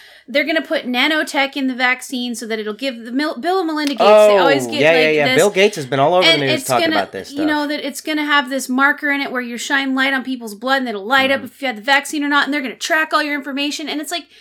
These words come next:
Speaker 1: when you start off a video saying that there's metals in the vaccine that's gonna make you an antenna for five G, you're gonna lose a lot of credibility with me. You know why?
Speaker 2: Mm-hmm.
Speaker 1: Our bodies have metal in them to begin with.
Speaker 2: E-, even Alex Jones hasn't gone that far yet.
Speaker 1: This was just out and left. And people,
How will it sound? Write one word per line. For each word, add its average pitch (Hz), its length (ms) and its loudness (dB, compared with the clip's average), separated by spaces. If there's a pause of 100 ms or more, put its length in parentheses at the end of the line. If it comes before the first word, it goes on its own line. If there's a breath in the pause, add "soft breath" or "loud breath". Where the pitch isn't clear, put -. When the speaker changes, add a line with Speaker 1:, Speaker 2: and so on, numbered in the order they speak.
(220 soft breath)
Speaker 1:
when 339 160 -2
you 480 120 0
start 466 200 -4 (140)
off 440 80 -6
a 269 100 -4
video 254 360 -6
saying 240 320 -8
that 202 180 -8
there's 262 320 2
metals 240 400 0
in 226 240 -6
the 202 80 -8
vaccine 220 460 -2
that's 208 120 -10
gonna 214 160 -6
make 208 220 -8
you 214 80 -8
an 202 100 -4
antenna 196 400 -6
for 208 120 -18
five 202 320 -6
G, 220 120 -10
you're 254 180 -6
gonna 466 180 -2
lose 392 160 2
a 370 40 -2
lot 320 120 2
of - 80 -6
credibility 214 440 -4
with 220 120 -10
me. 233 100 -10
You 233 100 -8
know 262 80 -6
why? 214 380 -2
Speaker 2:
Mm-hmm. 220 260 -10
Speaker 1:
Our 330 200 4
bodies 415 480 4
have 381 280 2
metal 381 280 4
in 330 120 -2
them 330 140 -2
to 330 180 -10
begin 320 460 -2
with. 190 240 -4
Speaker 2:
E-, 165 260 0
even 185 280 2
Alex 170 320 4
Jones 131 400 0
hasn't 107 340 -8
gone 101 200 -2
that 104 200 -6
far 80 220 -12
yet. 82 240 -10
Speaker 1:
This 605 280 0
was 403 240 -2
just 262 320 -4
out 330 220 0
and 302 100 -4
left. 294 240 -6
And 330 140 -6
people, 415 300 -2